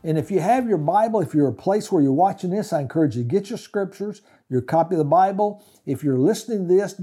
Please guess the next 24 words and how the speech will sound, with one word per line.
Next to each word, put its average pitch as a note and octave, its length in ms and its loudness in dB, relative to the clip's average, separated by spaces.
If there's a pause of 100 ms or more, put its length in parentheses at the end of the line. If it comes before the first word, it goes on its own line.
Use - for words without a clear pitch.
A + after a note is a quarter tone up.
(140)
riding D3 360 2
down F#3 220 0
the E3+ 80 -2
road F#3+ 240 2
or F3+ 40 -4
something, G3+ 460 -6 (280)
when D#3+ 120 0
you D#3+ 80 2
get G#3 160 2
home, G3 400 0
I B2+ 60 0
encourage A#2+ 480 -4
you A#2 120 -6 (300)
to, A2+ 340 -2 (120)
to C3+ 100 -4
read A#2+ 320 0
this A#2 260 -4
as G#2+ 160 -12
well. G#2+ 360 -6 (420)
So E3 380 0
in C#3 220 -6
Matthew A#3+ 360 0
chapter A#3+ 340 -2
two A#2 440 -2